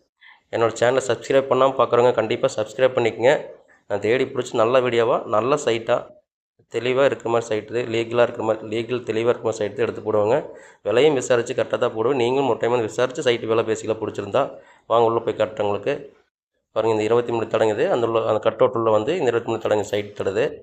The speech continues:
அது இல்லாம வீடுகான ஏரியா, நல்லா டீசெண்டான வீடு, சூப்பரா இருக்கும் வீடு எல்லாமே. நல்ல ஏரியா தான். உங்களுக்கு இங்க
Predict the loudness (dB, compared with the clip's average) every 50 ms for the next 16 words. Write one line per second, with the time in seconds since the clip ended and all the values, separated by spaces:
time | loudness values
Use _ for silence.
0 | -20 _ _ _ _ _ _ -10 -6 -2 0 2 2 2 0 -2 -2 -2 0 2
1 | 4 4 4 4 2 2 0 0 -2 -2 -4 -4 -2 2 2 2 2 0 -4 -12
2 | -12 -10 -10 -8 -6 -4 0 2 2 4 2 2 0 -4 -6 -6 -8 -8 -2 0
3 | 0 2 2 2 0 0 0 0 0 0 0 0 -2 -4 -6 -14 -20 -20 _ _
4 | _ _ _ _ _ _ _ _ _ -2 0 2 4 4 4 4 4 4 4 4
5 | 4 2 2 -2 -2 0 0 0 0 0 -2 0 2